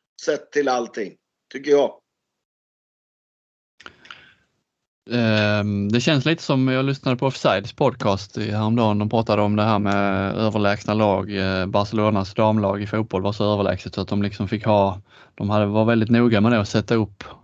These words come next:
Speaker 2: ehm, eh, små mål i varje match, liksom. Att, ja, vi ska göra mål första tio minuterna. Vi ska göra mål, eh, a-, an-, eh, sista tio minuterna. Vi ska göra mål, alltså ha såna små för när de ändå är så överlägsna. Det känns lite som att Sävehof har,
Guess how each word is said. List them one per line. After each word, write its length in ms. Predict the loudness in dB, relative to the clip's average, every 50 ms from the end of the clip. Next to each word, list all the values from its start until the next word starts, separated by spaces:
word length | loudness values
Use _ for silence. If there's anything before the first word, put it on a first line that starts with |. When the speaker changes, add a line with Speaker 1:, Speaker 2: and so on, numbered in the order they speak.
| _ _ -16 -12
Speaker 2:
ehm, 720 | -10 -8 -6 -6 -4 -2 -2 0 2 2 2 2 2 0
eh, 400 | -2 -2 -2 -2 -4 -4 -6 -6 -6 -8 -8 -10 -12 -14 _
små 340 | -8 0 4 4 6 8 8
mål 340 | 8 8 8 6 4 4 4
i 60 | 2
varje 220 | 4 4 4 4 2
match, 300 | 0 0 -2 -6 -10 -10
liksom. 240 | -10 -8 -8 -6 -6
Att, 80 | -4 -2
ja, 200 | 0 0 2 2
vi 120 | 2 0
ska 160 | -2 -2 0
göra 420 | 2 2 4 4 4 2 2 0 -4 _ _ _ _ _ _
mål 280 | 0 2 2 2 2
första 300 | 0 0 -2 -2 -2 -4
tio 260 | -4 -2 0 0 0 0
minuterna. 560 | 0 0 -2 -2 -4 -6 -6 -6 -6 -6 -8 _ _ _ -20 -20 -20 -20 -20 -20 _ _
Vi 100 | -10 -10
ska 140 | -6 -4 -2
göra 200 | 0 0 2 2
mål, 420 | 2 4 4 2 2 0 -2 -4 -8 -16 _ _ _ -20 -20 -20 -20 -20 _ _ _ _ -4
eh, 460 | -2 -2 0 0 0 0 0 2 2
a-, 160 | 2 0 0 0
an-, 240 | 0 2 2 2 2
eh, 480 | 0 0 -2 -2 -4 -4 -4 -4 -6
sista 360 | -2 -2 -2 -2 0 -2 -4
tio 220 | -2 -2 -2 0 0
minuterna. 460 | 0 0 -2 -2 -4 -6 -6 -6 -6
Vi 80 | -6 -4
ska 120 | -2 -2
göra 100 | 0 0
mål, 220 | 0 0 0 -2
alltså 200 | -2 -4 -4 -2
ha 200 | 0 0 0 2
såna 240 | 2 2 2 2 2
små 220 | 2 2 2 2 2
för 120 | 0 -2
när 220 | 0 0 2 2
de 100 | 4 4
ändå 220 | 2 2 2 2 2
är 100 | 2 0
så 200 | 0 0 0 0
överlägsna. 380 | 0 -2 -4 -6 -8 -8 -8
Det 60 | -2 0
känns 160 | 0 2 2
lite 140 | 0 0 0
som 100 | 0 0
att 80 | 0
Sävehof 500 | 0 0 2 4 4 4 4 4 2 2
har, 340 | 2 2 2 2 2 -2